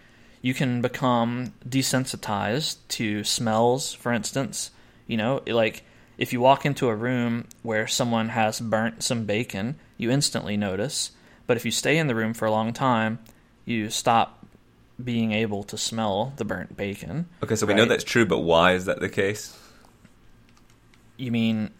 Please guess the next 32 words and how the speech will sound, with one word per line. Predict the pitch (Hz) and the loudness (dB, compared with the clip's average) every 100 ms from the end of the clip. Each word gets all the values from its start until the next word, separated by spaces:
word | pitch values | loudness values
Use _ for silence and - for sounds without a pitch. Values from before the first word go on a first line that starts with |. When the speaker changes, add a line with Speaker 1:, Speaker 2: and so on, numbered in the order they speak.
| - - _ - - - 117 | -16 -16 _ -20 -20 -6 -2
Speaker 1:
on | 113 107 104 | 0 0 -4
a | 101 | -4
cellular | - 104 123 143 147 | 0 0 2 2 4
level, | 151 165 165 - | 4 4 2 4
or, | 110 104 107 - - | 2 4 2 -2 6
I | 101 | 10
Speaker 2:
Uh, | 98 92 | 10 8
Speaker 1:
mean, | 131 | 4
the | 127 | 6
Speaker 2:
I | |
Speaker 1:
point, | 175 170 | 8 8
Speaker 2:
guess | 151 | 6
Speaker 1:
the | - | 8
point | 170 156 | 8 8
that, | 127 | 2
Speaker 2:
evolutionary | - 78 76 73 73 71 - - | 0 0 0 0 -2 -8 -10 0
or | 73 71 | 2 4
Speaker 1:
the | - | 6
point | 185 175 | 6 8
that | 123 | 6
Speaker 2:
mm-hmm. | 123 | 6
Speaker 1:
I'm | 175 | 4
trying | 175 123 117 | 2 0 0
to | 117 | 0
make | 113 113 123 | 2 2 -2
with | 120 | -2
regards | 117 117 117 | 2 2 2
to | - 107 | -4 0
paying | 139 127 | 2 2
attention | 110 - 151 - 107 90 | 2 0 0 0 -2 -2
is | 113 123 | -4 -2
that | 113 104 | -2 -2